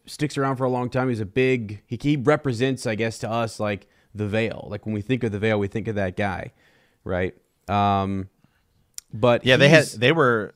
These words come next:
Speaker 2: yeah, go ahead. Sorry.
Speaker 1: Well, no, no, I'll, I'll say he's, he's the one who's really dealing with, uh, Peter Baelish right now, and who I think we're gonna have some, you know, conflict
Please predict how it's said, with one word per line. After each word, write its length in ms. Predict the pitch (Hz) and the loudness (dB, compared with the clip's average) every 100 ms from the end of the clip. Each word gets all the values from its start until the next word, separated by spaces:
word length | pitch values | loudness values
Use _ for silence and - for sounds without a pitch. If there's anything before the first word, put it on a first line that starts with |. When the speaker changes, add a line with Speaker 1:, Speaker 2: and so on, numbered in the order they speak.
| _ | _
Speaker 2:
yeah, 140 | 113 107 | -4 -2
go 40 | |
ahead. 180 | 92 85 - _ - | -2 -6 -14 _ -16
Sorry. 200 | 175 175 | -12 2
Speaker 1:
Well, 320 | 170 139 - - | 4 4 -2 2
no, 160 | 180 | 6
no, 100 | 151 | 8
I'll, 160 | 147 156 | 8 8
I'll 100 | 156 | 6
say 240 | 127 139 131 | 6 0 -2
he's, 260 | 139 190 | -4 -4
he's 260 | 151 220 196 | -4 -4 0
the 80 | 151 | 2
one 180 | 151 139 | 4 4
who's 180 | 123 | 2
really 220 | 113 131 117 | 2 2 2
dealing 400 | 117 123 117 107 | 0 0 -2 -2
with, 240 | 101 - _ _ _ - | -4 -6 _ _ _ -8
uh, 160 | - 101 | -2 0
Peter 220 | 131 123 | 2 0
Baelish 380 | 113 110 113 110 | 2 0 0 -2
right 220 | 110 104 | -4 -2
now, 300 | 104 107 104 | -2 -2 -2
and 120 | 90 101 | -4 -4
who 80 | |
I 80 | 101 | -4
think 460 | 101 110 104 - - _ _ _ _ _ _ - | -2 -4 -4 -10 -20 _ _ _ _ _ _ -8
we're 160 | 104 98 | -4 -2
gonna 180 | 95 | -2
have 320 | 98 98 95 87 | -2 -2 -4 -6
some, 640 | - 101 98 98 95 95 _ _ _ _ _ _ - | -4 -2 -2 -4 -8 -12 _ _ _ _ _ _ -8
you 120 | 107 | -8
know, 100 | 98 | -2
conflict 720 | 131 120 110 113 107 - - | 2 2 0 -2 -2 -6 -20